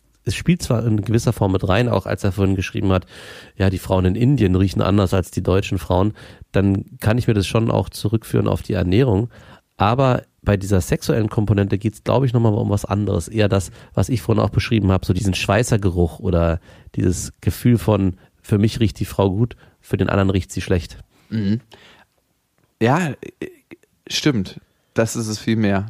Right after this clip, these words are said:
Speaker 2: Da hast du völlig recht, das ist eher eine hormonelle Komponente, die er beschreibt. Und ich kenn das sehr, sehr gut. Ich hatte zum Beispiel, und das war ein unglaublich schönes Kompliment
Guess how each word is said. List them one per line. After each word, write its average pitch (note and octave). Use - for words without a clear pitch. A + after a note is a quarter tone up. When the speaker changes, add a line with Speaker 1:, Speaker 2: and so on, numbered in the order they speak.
Speaker 2:
Da B2+
hast B2
du C3+
völlig C#3+
recht, B2
das F#2+
ist F#2+
eher A2+
eine A2+
hormonelle G#2
Komponente, E2+
die F2+
er F2+
beschreibt. F2
Und G2+
ich -
kenn D#3
das C#3
sehr, C3+
sehr A#2+
gut. B2+
Ich A#2
hatte C3
zum B2+
Beispiel, A2
und G#2
das G#2
war A2
ein G2
unglaublich A2
schönes A#2
Kompliment G2+